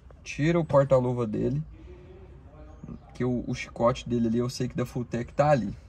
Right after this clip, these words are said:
Vamos olhar todos os relés e fusíveis, porque não tá chegando alimentação lá atrás na bomba, tá?" E aí a gente tirou ali,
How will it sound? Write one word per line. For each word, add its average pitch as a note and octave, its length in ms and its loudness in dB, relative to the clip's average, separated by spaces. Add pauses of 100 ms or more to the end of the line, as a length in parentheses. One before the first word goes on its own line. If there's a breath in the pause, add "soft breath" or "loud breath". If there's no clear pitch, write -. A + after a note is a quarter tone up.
(140)
Vamos A2+ 320 0
olhar A#2+ 400 4
todos B2 280 -6
os B2 140 -6
relés A2+ 420 -2
e B2 60 -6
fusíveis, A#2+ 560 -4
porque - 180 -8
não B2+ 180 -2
tá D3+ 220 0
chegando C#3+ 300 -2
alimentação B2+ 680 -2
lá A#2+ 100 -2
atrás A#2 300 -4
na C3+ 160 -2
bomba, G#2 400 -6 (260)
tá?" A#2 200 2 (1080 loud breath)
E C#3+ 80 2
aí C#3+ 140 6
a C3+ 60 6
gente C3 280 2
tirou E3+ 340 4
ali, G#3+ 260 2